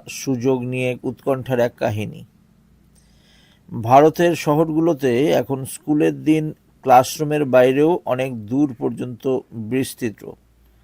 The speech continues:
একাদশ ও দ্বাদশ শ্রেণীর প্রায় অর্ধেক শহরে শিক্ষার্থীর ক্ষেত্রে পড়াশোনা অব্যাহত, অব্যাহত থাকে কোচিং সেন্টারগুলোতে,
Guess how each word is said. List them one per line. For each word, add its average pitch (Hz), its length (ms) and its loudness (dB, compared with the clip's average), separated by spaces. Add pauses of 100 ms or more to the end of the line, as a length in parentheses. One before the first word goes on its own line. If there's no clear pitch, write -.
(600)
একাদশ 139 640 4
ও 123 140 0
দ্বাদশ 123 420 4
শ্রেণীর 151 420 0
প্রায় 131 440 6 (100)
অর্ধেক 135 420 -2
শহরে 123 640 -2
শিক্ষার্থীর 143 760 -2
ক্ষেত্রে 143 480 -2 (100)
পড়াশোনা 131 540 0
অব্যাহত, 127 840 0 (520)
অব্যাহত 135 480 2
থাকে 139 460 -2
কোচিং 139 380 -6
সেন্টারগুলোতে, 127 840 -4